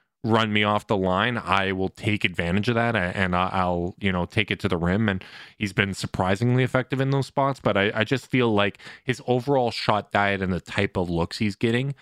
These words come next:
is much, much better, and I, I think that that's a reflection of the team's ball movement overall.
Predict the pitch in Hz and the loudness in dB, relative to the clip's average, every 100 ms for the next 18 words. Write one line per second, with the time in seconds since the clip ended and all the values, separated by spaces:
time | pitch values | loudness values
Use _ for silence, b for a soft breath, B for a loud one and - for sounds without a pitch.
0 | b b _ 120 107 107 98 101 104 - | b b _ -2 -2 -2 -2 0 0 -2
1 | 113 92 - 95 92 85 82 87 90 101 | -4 -4 -2 -2 0 0 0 0 0 -2
2 | - 101 98 - 95 - 95 85 - 95 | 0 0 -2 0 -2 0 0 0 0 -2
3 | - 101 90 87 87 - 95 85 - 90 | 0 -2 -2 -2 -4 -2 -2 -2 0 0
4 | 90 87 82 82 80 82 82 - | 2 0 0 0 0 0 0 -4